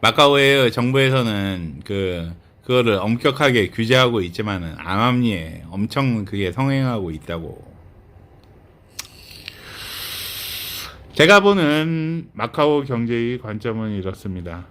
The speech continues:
어차피 그런데 이런 분석도 의미가 없는 게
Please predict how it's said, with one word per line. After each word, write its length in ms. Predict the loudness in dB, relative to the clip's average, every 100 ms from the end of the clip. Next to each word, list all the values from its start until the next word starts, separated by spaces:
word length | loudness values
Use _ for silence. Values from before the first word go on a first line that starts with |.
| -4
어차피 680 | 0 4 4 4 2 2 0 0
그런데 800 | 0 4 4 4 2 -2 -6 -12 _ _ _ -2
이런 480 | 4 4 4 0 -2
분석도 920 | -2 0 0 0 0 0 0 0 -2
의미가 420 | -2 -2 -2 -2
없는 320 | -2 -4 -6
게 420 | -6 -8 -10 -14